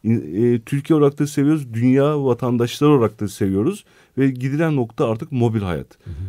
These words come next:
Speaker 1: mobil yaşam.
Speaker 2: Doğru.
Speaker 1: Bu konuda da, e, daha, e, yolumuz çok. E, dünya olarak da sürekli olarak bu konuya teknolojik anlamda, e, birçok gelişmeler yapılıyor.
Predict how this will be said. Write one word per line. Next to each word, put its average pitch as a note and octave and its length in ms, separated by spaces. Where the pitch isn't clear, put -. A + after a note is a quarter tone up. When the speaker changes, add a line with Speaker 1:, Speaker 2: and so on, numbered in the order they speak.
Speaker 1:
mobil C#3 260
yaşam. F#2+ 380
Speaker 2:
Doğru. F2+ 320
Speaker 1:
Bu F#3 100
konuda C3+ 420
da, G#2+ 280
e, A#2 340
daha, B2 280
e, A2 100
yolumuz A#2+ 600
çok. E3+ 340
E, G#2+ 60
dünya A#2 300
olarak A#2 300
da A2 60
sürekli A#2 400
olarak A2 220
bu A2 80
konuya G#2+ 260
teknolojik G#2+ 600
anlamda, G#2 440
e, G#2 140
birçok A2+ 360
gelişmeler G#2 560
yapılıyor. C3 480